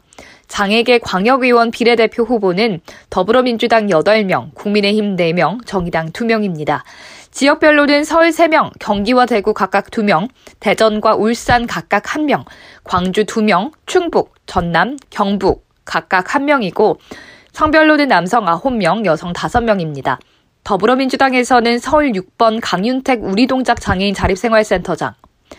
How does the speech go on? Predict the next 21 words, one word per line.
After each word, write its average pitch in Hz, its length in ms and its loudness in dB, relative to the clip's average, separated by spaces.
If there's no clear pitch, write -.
서울 220 260 2
구 233 200 -2
번 202 340 0
이세별 247 560 0
더불어민주당 214 760 0
전국 190 380 -6
청년당 294 600 -2
장애인위원회 202 1040 0
위원이, 180 440 0
국민의힘에서는 226 960 2
서울 277 340 2
이 202 120 0
번 180 220 0
성성모 311 520 2
전 262 320 2
이십 220 380 0
대 262 140 2
대선 214 400 0
국민의힘 214 600 0
중앙선대위 220 960 0
조직통합본부 240 1300 0